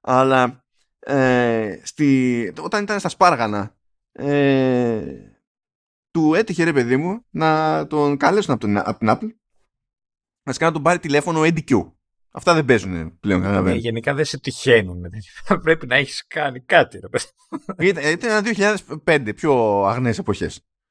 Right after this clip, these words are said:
Speaker 2: Ναι.
Speaker 1: Ο Eddie Q, λέει, τον παίρνει τηλέφωνο και λέει, ε, «Ο Steve Jobs», λέει, «θα ήθελε να σε γνωρίσει.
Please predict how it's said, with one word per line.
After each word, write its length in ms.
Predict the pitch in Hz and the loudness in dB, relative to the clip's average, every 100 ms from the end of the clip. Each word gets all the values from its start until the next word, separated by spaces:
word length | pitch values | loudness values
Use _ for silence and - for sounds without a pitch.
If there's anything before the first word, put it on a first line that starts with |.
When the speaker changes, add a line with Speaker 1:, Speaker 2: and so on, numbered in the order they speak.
| _ - | _ -10
Speaker 2:
Ναι. 420 | 165 110 101 92 _ _ _ _ | -6 -6 -6 -12 _ _ _ _
Speaker 1:
Ο 80 | 160 | 2
Eddie 240 | 185 170 | 2 2
Q, 140 | 165 175 | -4 -2
λέει, 100 | 151 | 0
τον 120 | 135 | 2
παίρνει 160 | 156 | 0
τηλέφωνο 500 | 135 120 156 240 294 _ _ | 2 2 2 2 -2 _ _
και 120 | - | -4
λέει, 500 | 220 254 247 240 240 | 0 2 2 2 -2
ε, 680 | 277 247 220 208 208 175 156 - - _ _ _ - | -10 -10 -8 -6 -4 -4 -6 -10 -16 _ _ _ -10
«Ο 80 | 135 | -4
Steve 200 | - 294 | 0 2
Jobs», 280 | 196 165 - | 2 0 -2
λέει, 160 | 107 131 | -4 -2
«θα 140 | 202 | -4
ήθελε 240 | 208 254 269 | -4 -4 -2
να 380 | 240 226 220 | -2 -2 -4
σε 120 | 208 220 | -4 -2
γνωρίσει. 600 | 233 220 - 101 104 | 2 0 -2 -10 -16